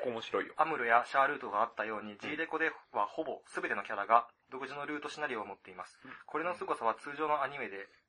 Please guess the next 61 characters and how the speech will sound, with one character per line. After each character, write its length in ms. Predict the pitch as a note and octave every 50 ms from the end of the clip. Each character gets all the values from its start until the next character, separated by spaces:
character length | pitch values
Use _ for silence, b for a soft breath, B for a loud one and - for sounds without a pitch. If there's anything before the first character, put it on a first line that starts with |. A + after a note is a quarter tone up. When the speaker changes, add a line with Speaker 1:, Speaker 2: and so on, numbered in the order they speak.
| _ -
Speaker 2:
描 160 | A#2+ A2+ A2+ -
か 80 | A#2+
れ 100 | A#2 A#2
る 220 | A#2 B2+ B2 B B B B B
キ 60 | -
ャ 40 | B2+
ラ 60 | B2
ク 80 | - -
タ 100 | - B2+
ー 40 | B2
が 80 | B2
一 100 | B2+ D3+ - -
本 140 | D3 B2+ -
し 60 | -
か 100 | - A2+
な 100 | A#2+ A#2
い 60 | G#2+
メ 140 | G#2 G#2+ A2+
イ 40 | A#2+
ン 60 | A#2+
ス 80 | - -
ト 120 | - C#3
ー 20 |
リ 60 | B2 G#2+
ー 20 |
の 60 | G2+ -
進 200 | - A2+ A2 G#2+
行 260 | - - - A2 G#2+
に 80 | G#2+ G#2+
奉 200 | - - C#3 A#2
仕 80 | - - - -
す 100 | - A2
る 140 | G#2 A2 G#2+
栗 240 | - - A#2 B2+ C#3
人 160 | D3+ D#3 D3
形 180 | B2+ A#2 G#2+ G2+
で 80 | G#2+
あ 60 | A2
る 80 | A2 G#2+
と 80 | G2 F#2+
こ 80 | G2+
ろ 100 | G2+ G2
の 140 | G2+ G2 G#2 - -
エ 60 | A2+
ヌ 120 | C3 C3+
ピ 120 | - - C#3+
ー 80 | C3+
シ 180 | - - - C3+
ー 60 | -
的 180 | - C3 - -
サ 140 | - C#3
ブ 120 | B2 G#2 -
で 140 | - - G2+
あ 60 | G2+
る 80 | G2+
の 80 | F#2 F2+
に 80 | F2+ -
対 160 | G2 F2+ -
し、 140 | - -
Speaker 1:
う 40 |
ん。 20 | F#2+